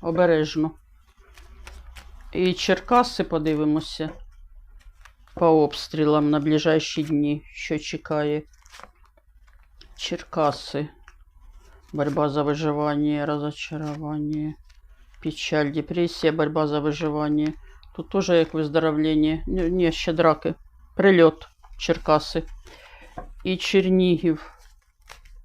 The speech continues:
Чернігів на ближайші дні по обстрілам, що чекає. Чернігів.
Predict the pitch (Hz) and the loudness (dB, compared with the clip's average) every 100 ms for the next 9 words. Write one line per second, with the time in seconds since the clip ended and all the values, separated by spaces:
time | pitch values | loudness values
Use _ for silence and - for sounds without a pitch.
0 | - - - - - - 170 165 180 202 | -20 -20 -20 -20 -16 -6 -4 0 0 2
1 | 190 185 180 160 165 180 180 - 175 160 | 2 2 0 2 0 2 0 0 -4 0
2 | 160 160 160 - 165 160 156 - - 156 | 2 4 2 0 2 4 2 -2 -8 -2
3 | 151 151 151 156 - - - 151 151 160 | 0 0 -2 -8 -10 -12 -6 -2 -2 -4
4 | - _ _ - - - - - - - | -12 _ _ -20 -20 -20 -20 -20 -20 -18
5 | - - - - - - - - - - | -16 -14 -16 -18 -20 -20 -20 -20 -20 -14
6 | - - 180 165 180 196 196 214 196 | -10 -4 -2 0 2 2 2 0 -2